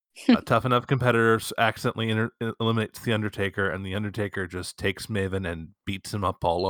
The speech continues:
Speaker 2: all throughout the arena for that. Don't do that again. <laughs> All right, scary wrestler. I think you actually picked the scariest wrestler, so I'm gonna go first.
Speaker 1: <laughs>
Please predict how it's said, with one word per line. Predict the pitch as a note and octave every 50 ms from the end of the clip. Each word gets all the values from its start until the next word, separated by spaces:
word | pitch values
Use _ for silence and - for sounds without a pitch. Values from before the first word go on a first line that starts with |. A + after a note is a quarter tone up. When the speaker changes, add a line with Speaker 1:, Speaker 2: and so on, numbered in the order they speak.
| G2 -
Speaker 2:
all | F#2 F#2 F#2
throughout | - F2+ G2 F2 - -
the | G#2 F#2+
arena | F#2 E2+ C#2 D#2+ F2 E2 - -
for | - F#2
that. | F#2 F#2 F#2 - - - _ _ _ _ _ _ _ _ _ _ _ _ _ _ _ _ _ _ _ _ _ _ _ _ _ _ _ _ _ _ _ _ _ _ _ _ _ _ _ _ _ -
Don't | F2+ F2 -
do | A#2+ C3+
that | D#3+ D#3 F3+
again. | F3+ A#3 B3+ A#3 G3+ G3+ - _ _ _ _ -
<laughs> | - - - - - - - - - _ _ _ _ _ _ _ _ _ _ _ _ _ _ _ _ _ _ _ _ _ _ _ _ _ _ -
All | - B2 A#2
right, | G#2+ E2+ E2 - _ _ _ -
scary | - - - - - D3+ C#3+ C#3 D3 C#3+
wrestler. | C3 B2 A#2 A2+ - - - A#2 A2+ G#2+ - -
I | A2 B2 D#3
think | D#3+ - D#3 B2+ - -
you | A#2 B2+ B2+
actually | A#2 A2 - - - A2+ G#2
picked | - C3+ - _ _ -
the | G#2+ G2
scariest | - - - G#2 F#2+ F#2 F#2 - - -
wrestler, | F#2+ F#2+ - - G#2+ F#2+
so | - - G#2 - - -
I'm | C3+ E3 B3 B3+
gonna | G3 C#3
go | A#2 - F2+ -
first. | - - - D#2 - D#3 - - - - - _ _ _ _ _ -
Speaker 1:
<laughs> | G4+